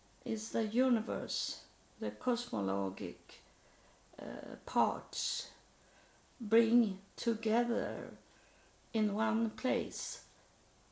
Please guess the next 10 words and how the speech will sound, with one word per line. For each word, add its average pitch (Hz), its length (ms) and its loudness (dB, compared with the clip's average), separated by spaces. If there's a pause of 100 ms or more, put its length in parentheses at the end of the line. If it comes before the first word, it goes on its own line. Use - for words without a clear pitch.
(160)
to 226 120 2
build 214 400 -2
up 220 380 0 (1300)
the 202 140 0
knowledge 233 760 4 (960)
and 208 220 2
your 208 220 4
existence - 1300 -2 (1040)
and 208 340 0
your, 208 320 2